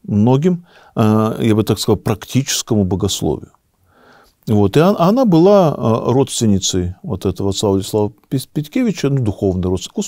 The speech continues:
кус-, кумой. Вот, она у него окормлялась, и она говорит: "А давай-ка я тебя вот познакомлю с нормальным батюшкой". Вот, я отнекивался долго, потому что как-то вот сумел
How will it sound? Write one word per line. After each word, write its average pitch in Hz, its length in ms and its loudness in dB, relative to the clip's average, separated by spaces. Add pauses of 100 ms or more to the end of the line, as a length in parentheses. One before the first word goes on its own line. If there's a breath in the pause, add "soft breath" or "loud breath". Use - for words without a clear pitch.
кус-, - 60 -16
кумой. 104 400 0 (720 soft breath)
Вот, 104 480 0
она 101 240 2
у 95 80 0
него 98 240 2
окормлялась, 196 640 0
и - 20 2
она 139 120 0
говорит: 127 280 0
"А 131 40 2
давай-ка 185 360 2
я 139 120 4
тебя 113 320 0
вот 95 340 -2 (260)
познакомлю 104 600 -2
с - 140 -10
нормальным 101 640 2 (140)
батюшкой". - 440 -14 (880 soft breath)
Вот, 98 280 -2
я 120 100 6
отнекивался 170 680 2
долго, 131 420 2
потому - 500 -4
что 92 800 0
как-то 101 300 -2
вот 92 220 -2
сумел 110 560 0